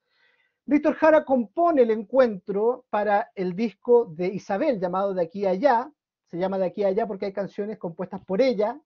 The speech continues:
y él, de aquí, Chile, y allá, que son canciones de los artistas cubanos de la Nueva Trova. Y ella eligió para este tributo El Encuentro porque Víctor Jara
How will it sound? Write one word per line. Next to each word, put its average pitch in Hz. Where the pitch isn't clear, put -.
y 170
él, 185
de 120
aquí, 175
Chile, 175
y 175
allá, 247
que 214
son 220
canciones 220
de 208
los 180
artistas 190
cubanos 208
de 156
la 165
Nueva 180
Trova. 233
Y 277
ella 311
eligió 294
para 160
este 226
tributo 269
El 294
Encuentro 277
porque 247
Víctor 170
Jara 208